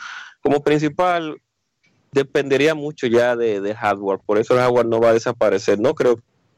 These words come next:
que t-, desaparezca, y no creo que vaya a desaparecer, aún el cloud gaming se, se, se fortifique, porque ustedes han visto los demos y los juegos de, de, de la, en la nube para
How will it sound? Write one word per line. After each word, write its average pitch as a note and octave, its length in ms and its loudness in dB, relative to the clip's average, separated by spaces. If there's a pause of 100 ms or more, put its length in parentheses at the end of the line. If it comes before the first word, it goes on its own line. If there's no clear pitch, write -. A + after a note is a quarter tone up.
(120)
que B2+ 60 -8
t-, - 160 -10
desaparezca, G#2+ 760 0 (640)
y B2+ 140 4
no D3+ 120 2
creo E3+ 160 2
que D#3+ 80 0
vaya D3 160 4
a C#3+ 40 2
desaparecer, C3 580 0
aún A#2 300 0
el B2+ 80 -8
cloud A#2+ 180 2
gaming A#2+ 320 -2
se, G#2+ 280 2
se, G#2 220 2
se G#2 160 0
fortifique, G#2 680 0
porque C3+ 460 0 (280)
ustedes C3 280 0
han D#3 100 -4
visto D3 400 -2 (120)
los B2+ 300 -2
demos C3+ 400 0
y A2 40 0
los A2 120 0
juegos B2+ 360 0
de, A2+ 320 4
de, G2+ 400 0 (600)
de G#2+ 320 4
la, G#2 200 -2
en A2+ 160 -6
la G#2 140 -4
nube C3+ 280 0
para G2+ 300 -2